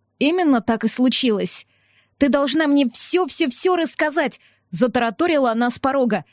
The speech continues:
«Что было вечером? О чем вы говорили? Ах, как сгорают от зависти наши кумушки! Не представляешь! Точно лисы, перед которыми захлопнули дверцу курятника! Когда вы вдвоем ушли, и он так и не возвратился, все заговорили о том, будто...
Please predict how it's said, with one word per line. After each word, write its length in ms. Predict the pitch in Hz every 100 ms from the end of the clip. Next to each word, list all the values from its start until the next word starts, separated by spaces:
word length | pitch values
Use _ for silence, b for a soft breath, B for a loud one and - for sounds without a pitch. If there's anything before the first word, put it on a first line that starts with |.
| _ _
«Что 300 | - - 392
было 180 | 392 381
вечером? 460 | 330 - 220 214 b b -
О 80 | 247
чем 200 | 381 359
вы 80 |
говорили? 480 | 277 320 320 254 208 b b b -
Ах, 120 | 320 -
как 160 | 302
сгорают 420 | 233 302 330 277
от 80 | 285
зависти 360 | 240 302 - 302
наши 280 | 285 - 302
кумушки! 440 | 415 302 - 254
Не 360 | 240 285 359 359
представляешь! 920 | 359 339 - 349 370 359 233 214 B B B
Точно 360 | - 302 - 311
лисы, 360 | 330 370 - 233
перед 240 | 254 -
которыми 340 | 269 294 269
захлопнули 560 | 240 262 - 294 277 269
дверцу 460 | 208 269 262 - 262
курятника! 640 | 359 349 247 240 220 175 b b _
Когда 380 | - 233 196 311
вы 100 | 277
вдвоем 400 | 226 226 262 247 240
ушли, 460 | 220 - 339 214 b _ -
и 120 | 240
он 180 | 262 240
так 180 | 247
и 60 | 233
не 80 | 226
возвратился, 880 | 202 196 220 175 247 359 - 254 170 B B
все 180 | - 240
заговорили 420 | 226 220 226 220
о 100 | 220
том, 280 | - 294 240
будто... 500 | 233 294 - 311